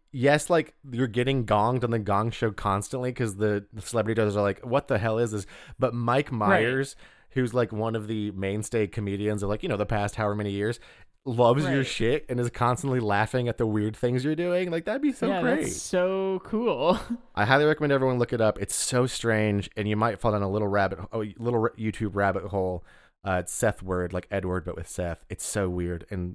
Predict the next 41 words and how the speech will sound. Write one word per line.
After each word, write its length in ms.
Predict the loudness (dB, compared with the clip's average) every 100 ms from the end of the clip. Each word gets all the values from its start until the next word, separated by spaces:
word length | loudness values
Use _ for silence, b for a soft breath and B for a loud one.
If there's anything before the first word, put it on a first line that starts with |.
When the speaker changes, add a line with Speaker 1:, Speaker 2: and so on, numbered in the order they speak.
| -10
Speaker 1:
really 200 | -10 -10
great. 260 | -12 -16 -20 -20 -20 _ -4
Speaker 2:
Huh. 240 | -2 -2 -6 -14 0
Speaker 1:
That's 160 | 4 6
Speaker 2:
That's 140 | 4
Speaker 1:
it. 20 |
Speaker 2:
really 220 | 2 -4 -6
cool. 420 | -2 0 0 -6 -18 -20 _ _ _ _
Speaker 1:
Yeah, 220 | 4 4 4
it's 140 | -2 2
we-, 100 | 2 2
<laughs> 80 |
it's 140 | 2 2
so 320 | 8 8 8
weird. 300 | 6 6 4 B B B B B -2
Oh, 300 | 4 6 6
it's 160 | 4 0
great. 220 | -2 -2
It's 140 | -4
good 120 | -4 -4
shit. 300 | -4 -6 -10 _ -20 -8 -4
Speaker 2:
Mm-hmm. 180 | -4 0
Speaker 1:
Anyway, 440 | 4 6 6 4 -4 -18 -20 _ _ 0
uh, 640 | 2 4 4 4 4 4 2 B B B B B B -8
we 60 | -2
rate 240 | 0 2
the 80 | 4
movie 240 | 6 8 10
or 120 | 8
Speaker 2:
<sighs> 20 |
Speaker 1:
something? 420 | 4 2 2 0 -6 -10 -14 B -20 -14
Speaker 2:
Yeah, 320 | -10 -10 -10
I 80 | -10
guess. 580 | -6 -4 -4 -4 -10 -10
Speaker 1:
I 40 | -2
guess 100 | 0
it's 140 | 2 2
about 140 | 2
Speaker 2:
Um, 60 | 0
Speaker 1:
that 160 | -2
time. 420 | -4 -4 -4 -8